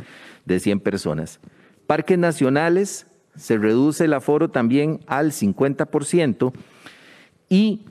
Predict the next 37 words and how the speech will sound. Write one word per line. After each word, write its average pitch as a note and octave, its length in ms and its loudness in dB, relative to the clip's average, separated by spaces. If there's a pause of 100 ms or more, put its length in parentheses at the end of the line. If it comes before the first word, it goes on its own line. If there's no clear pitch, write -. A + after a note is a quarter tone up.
(640)
se D#3 220 0
establece D#3+ 720 0 (100)
una D#3+ 400 2
excepción, B2 720 0 (340)
que A2 220 2
es B2 140 -2
para F#2+ 160 -2
el F#2 80 -2
Parque B2+ 340 -2
Nacional C#3 440 0
Volcán A2 400 -2
Poás, C3+ 480 -2 (520)
con A2+ 160 0
un B2 140 2
aforo, C#3 580 0
este B2+ 240 -2
aforo C#3 300 2
sí C#3 180 0
se C#3+ 140 0
va C#3 120 2
a C#3 40 -2
mantener C3+ 560 0
por A2 160 0
una B2 180 2
razón, A#2 380 0
y G#2+ 80 2
es A2+ 140 -2
que C3+ 240 0 (420)
el G#2 140 0
Parque D#3 360 -2
Nacional D3 440 0
Volcán C#3 380 -2
Poás B2 460 -2 (120)
tiene B2 200 2
un C3+ 120 2
aforo B2+ 440 2
reducido C3 920 0